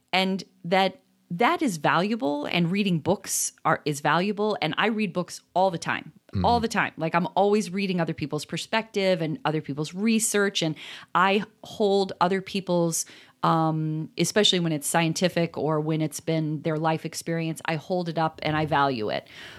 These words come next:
Speaker 1: But it doesn't mean that it becomes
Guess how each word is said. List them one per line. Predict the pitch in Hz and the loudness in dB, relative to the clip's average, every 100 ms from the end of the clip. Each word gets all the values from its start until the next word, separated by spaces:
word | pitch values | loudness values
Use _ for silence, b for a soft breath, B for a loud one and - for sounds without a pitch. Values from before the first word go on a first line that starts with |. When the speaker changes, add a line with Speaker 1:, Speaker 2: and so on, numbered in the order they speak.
| B | B
Speaker 1:
But | 208 | 2
it | 202 202 | 2 2
doesn't | 214 214 277 226 | 0 2 0 0
mean | 180 185 180 165 | 0 2 2 2
that | 160 | 0
it | 165 | 0
becomes | 151 - - 160 156 156 151 - | -4 -4 0 2 2 0 -2 -4